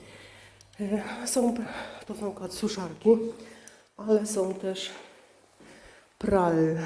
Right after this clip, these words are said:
jest też pralnia. Cztery, cztery pięćdziesiąt kosztuje pranie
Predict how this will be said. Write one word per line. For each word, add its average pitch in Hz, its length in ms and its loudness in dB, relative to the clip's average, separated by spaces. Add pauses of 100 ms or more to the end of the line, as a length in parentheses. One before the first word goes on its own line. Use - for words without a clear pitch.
(240)
jest 196 120 0
też 196 140 0
pralnia. 175 420 6
Cztery, 196 340 6
cztery 220 340 2
pięćdziesiąt 202 380 0
kosztuje 180 380 -2
pranie 196 360 4